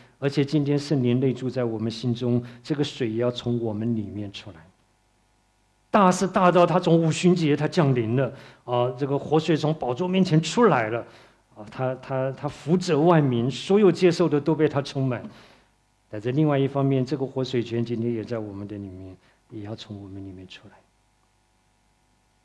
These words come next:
所以耶稣基督，我们每一次来到主的面前，我们都要感谢他。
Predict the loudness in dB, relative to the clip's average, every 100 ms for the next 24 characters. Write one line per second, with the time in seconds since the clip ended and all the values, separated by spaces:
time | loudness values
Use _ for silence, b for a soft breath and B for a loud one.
0 | _ _ _ _ _ _ _ _ _ _
1 | _ _ _ _ _ _ _ _ _ _
2 | -6 -2 0 0 0 -4 -6 -12 -10 -14
3 | -14 -20 _ _ _ _ _ _ _ _
4 | _ -4 0 0 0 0 -2 -4 -4 -4
5 | -4 -6 -8 -6 -6 -8 -10 -12 -8 -8
6 | -8 -10 -12 -18 -18 -16 -18 -18